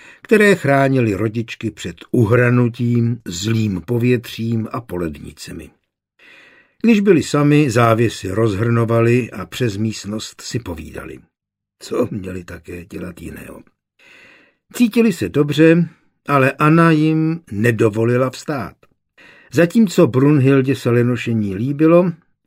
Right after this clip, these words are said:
Hedvika si zoufala. Byly však chvíle, kdy na své starosti zapomínala. To, když držela v náruči malého Roberta,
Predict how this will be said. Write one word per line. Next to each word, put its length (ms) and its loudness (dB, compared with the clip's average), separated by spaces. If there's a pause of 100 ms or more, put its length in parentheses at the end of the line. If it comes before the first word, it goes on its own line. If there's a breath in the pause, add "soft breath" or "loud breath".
Hedvika 440 -2
si 160 -6
zoufala. 600 -14 (1600 loud breath)
Byly 200 4
však 240 0
chvíle, 480 4
kdy 240 2
na 100 2
své 340 0
starosti 540 -4
zapomínala. 800 -10 (480)
To, 140 -2
když 300 -4
držela 460 -6
v 60 -10
náruči 680 -8 (260)
malého 500 -6
Roberta, 680 -6